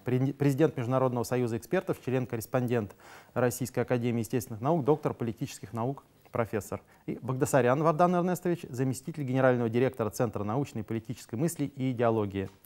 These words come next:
Вассерман Анатолий Александрович, публицист, журналист, политолог. А, Петр Васильевич, ну, у вас непростая была биография, м, детские годы. Я знаю, что вы,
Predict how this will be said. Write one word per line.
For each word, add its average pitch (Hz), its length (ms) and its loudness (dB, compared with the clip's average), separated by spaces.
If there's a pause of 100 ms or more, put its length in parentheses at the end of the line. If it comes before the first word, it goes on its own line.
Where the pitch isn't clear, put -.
(420)
Вассерман 147 540 4
Анатолий 135 500 4
Александрович, 127 760 0
публицист, 131 680 -2
журналист, 113 480 -4
политолог. 107 480 -2 (920)
А, 120 520 4
Петр 160 160 4
Васильевич, 127 460 4
ну, 165 180 -4 (180)
у 151 60 2
вас 156 320 6
непростая 147 560 8
была 117 200 4
биография, 135 720 6 (320)
м, - 720 -12
детские 143 380 0
годы. 123 340 2
Я 120 220 6
знаю, 131 320 0
что - 200 -6
вы, 120 200 0